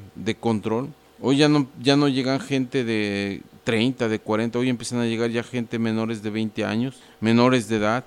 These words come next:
Entonces el alcoholismo y la drogadicción y el, y la vida en sociedad que hoy tenemos de trabajo, trabajo, trabajo, más trabajo y, y poco tiempo con la familia,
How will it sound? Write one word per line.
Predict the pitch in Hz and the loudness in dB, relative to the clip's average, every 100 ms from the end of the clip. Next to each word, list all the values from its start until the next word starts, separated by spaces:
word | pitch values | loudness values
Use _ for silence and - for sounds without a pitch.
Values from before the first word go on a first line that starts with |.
| - | -10
Entonces | - 110 135 131 151 156 | -6 -4 -4 -4 -6 -2
el | 139 | 2
alcoholismo | 135 131 131 135 147 147 143 | 0 0 -2 -2 -4 -4 -2
y | |
la | 123 123 | -4 -4
drogadicción | 120 117 120 113 - 127 131 139 127 - - - - - | -4 -6 -6 -10 -12 -4 -2 -2 -4 -12 -20 -20 -20 -8
y | 110 | 0
el, | 120 117 107 55 | 2 2 -2 -4
y | 120 117 113 92 113 | 0 0 0 -2 0
la | 117 | 2
vida | 117 139 147 | 4 4 4
en | 139 | 2
sociedad | 135 123 135 123 135 135 | 0 -4 -2 2 2 2
que | 139 | 0
hoy | 131 | 2
tenemos | 135 120 131 135 120 | 2 2 4 2 0
de | 117 | -4
trabajo, | 107 110 110 123 120 117 | -2 0 2 0 -2 -10
trabajo, | 107 107 113 123 113 113 | -4 -2 0 -2 -4 -8
trabajo, | 110 110 120 117 | -6 -4 -6 -4
más | 110 107 - | -2 -2 -2
trabajo | 104 110 113 117 | -2 -2 -2 -4
y, | 98 | -4
y | 113 | -4
poco | 107 120 123 | -4 -6 -4
tiempo | 123 127 117 | -4 -4 -4
con | 120 123 | -4 -2
la | 113 | -2
familia, | 117 110 120 127 | -4 -2 -2 -2